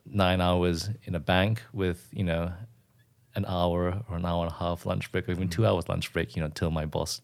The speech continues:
Speaker 1: chewed me out.
Speaker 2: <laughs>
Speaker 1: Uh, and then in summer, you had, like, maybe one or two hours in the morning and evening. It's like,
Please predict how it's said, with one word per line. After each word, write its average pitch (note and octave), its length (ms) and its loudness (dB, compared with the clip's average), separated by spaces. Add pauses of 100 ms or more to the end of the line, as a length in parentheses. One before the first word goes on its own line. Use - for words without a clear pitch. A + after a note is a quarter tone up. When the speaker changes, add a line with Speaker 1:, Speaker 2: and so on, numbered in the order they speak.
Speaker 1:
chewed F2 220 -2
me E2+ 140 2
out. B2 240 10 (140)
Speaker 2:
<laughs> - 140 -4
Speaker 1:
Uh, G2 420 10 (200)
and G2 200 6
then G2+ 420 8 (360)
in F#2+ 120 2
summer, G2+ 380 8
you F#2+ 180 6
had, F#2 260 4
like, F2+ 240 2 (500)
maybe F2+ 240 2
one F2+ 160 4
or F2+ 60 4
two G2+ 180 2
hours F2+ 480 2 (100)
in F#2 60 -8
the F#2 60 2
morning F#2 360 2
and F2+ 100 0
evening. C#3+ 420 4
It's A#2 180 4
like, G2 180 4